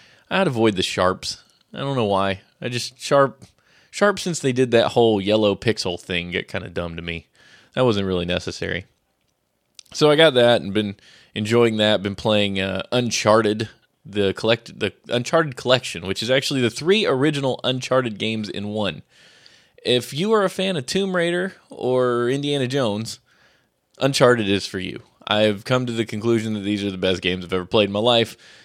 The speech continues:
because I love story, and they're full of it. They're full of story, and they're full of jumping from place to place, exploring caverns,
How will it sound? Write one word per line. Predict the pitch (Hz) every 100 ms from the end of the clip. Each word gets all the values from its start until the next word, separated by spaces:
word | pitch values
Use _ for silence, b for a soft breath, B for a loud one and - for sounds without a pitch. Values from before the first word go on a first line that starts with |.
| B _
because | 107 117 107
I | 104
love | 110 107
story, | - 143 151 196 277 - -
and | 117
they're | 117
full | 110 - 127 156
of | 165
it. | 208 - - -
They're | 110
full | - 151 156
of | -
story, | 151 143 139 151 b b b b -
and | 120 117 117
they're | 120
full | 135 135
of | 127 120 117
jumping | 131 131 139 131
from | 131 127
place | 127 123
to | -
place, | 110 110 107 107
exploring | 98 - 117 113 107
caverns, | 113 101 98 98 98 -